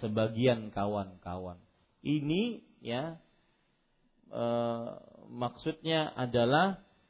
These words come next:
eh, kita harus berhati-hati memponis sesuatu. Makanya saya langsung cut bahwa itu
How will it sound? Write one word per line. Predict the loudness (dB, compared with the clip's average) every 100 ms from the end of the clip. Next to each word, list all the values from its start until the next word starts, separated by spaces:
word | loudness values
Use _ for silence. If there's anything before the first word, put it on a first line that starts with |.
| _ _ _ _ -14
eh, | -10 -10 -6
kita | 0 4
harus | 6 6 4 2
berhati-hati | 2 6 6 6 4 2 0 -4
memponis | 0 0 0 -2 -2 -2 -4
sesuatu. | -6 -8 -8 -8 -10 -20 -20 _ _ _ _ _
Makanya | -8 -4 -2 -2
saya | 0 0 2
langsung | 0 -4 -10 -10 -8
cut | 0 0 0 -4
bahwa | -2 0 0 -2
itu | -6 -6 -4